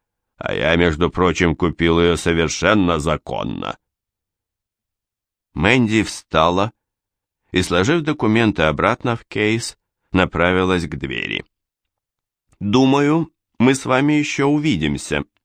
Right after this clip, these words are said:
бросила она на ходу. Бо вскочил.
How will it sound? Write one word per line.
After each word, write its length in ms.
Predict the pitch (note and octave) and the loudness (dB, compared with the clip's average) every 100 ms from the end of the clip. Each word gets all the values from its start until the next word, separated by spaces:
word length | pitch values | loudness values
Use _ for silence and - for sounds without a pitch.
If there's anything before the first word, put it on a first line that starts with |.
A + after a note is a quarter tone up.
| _ _ - | _ _ -6
бросила 560 | G2 G#2+ G2+ F2+ F2+ F2 | 0 2 2 2 2 2
она 200 | F2 E2+ | 2 0
на 120 | E2 | 0
ходу. 400 | - D#2 E2+ D2+ _ _ _ _ _ _ _ _ _ _ - | 0 0 0 -2 _ _ _ _ _ _ _ _ _ _ -8
Бо 340 | G2 A2+ G2+ | 0 2 2
вскочил. 680 | E2 - E2 D#2+ - - | 0 -4 -4 -4 -6 -10